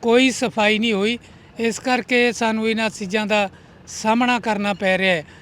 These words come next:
ਔਰ ਮੈਂ ਬੇਨਤੀ ਕਰਨਾ ਚਾਹੁੰਦਾ ਤੁਹਾਡੇ ਚੈਨਲ ਦੇ ਮਾਧਿਅਮ ਰਾਹੀਂ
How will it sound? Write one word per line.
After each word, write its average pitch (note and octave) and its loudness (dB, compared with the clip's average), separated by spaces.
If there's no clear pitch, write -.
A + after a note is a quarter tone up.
ਔਰ A3+ 0
ਮੈਂ A#3+ 4
ਬੇਨਤੀ A3 2
ਕਰਨਾ A3 0
ਚਾਹੁੰਦਾ A3 -2
ਤੁਹਾਡੇ G3+ -2
ਚੈਨਲ G3+ -2
ਦੇ G#3 -2
ਮਾਧਿਅਮ G3+ 0
ਰਾਹੀਂ F#3+ -2